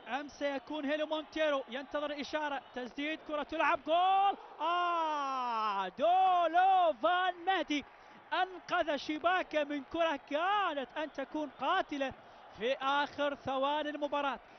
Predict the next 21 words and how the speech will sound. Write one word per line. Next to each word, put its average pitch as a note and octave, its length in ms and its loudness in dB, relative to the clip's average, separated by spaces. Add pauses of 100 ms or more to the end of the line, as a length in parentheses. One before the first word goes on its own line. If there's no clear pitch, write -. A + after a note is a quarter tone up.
(200)
ضغط D#4 300 0 (120)
زاخولي، D4+ 560 -2 (360)
ياسر D#4 480 -2
قاسم، D#4+ 520 0 (380)
بدأ D#4+ 300 0
الحماس D#4+ 580 -4
الأصفر D#4+ 540 -2 (300)
وبدأ D#4+ 460 0
العزف D#4 500 0
في E4+ 60 -4
المدرجات. E4 880 -2
ياسر D4+ 480 -2 (1200)
هل B3 260 -4 (480)
يأتي B3+ 420 -4
باليسر C4 560 -4
والسعادة؟ C4+ 680 -2 (680)
هل C4+ 300 -4
يأتي D4 340 -4
بالخبر D4 440 -4
السار؟ C#4+ 380 -4
تستقبل C#4 640 -6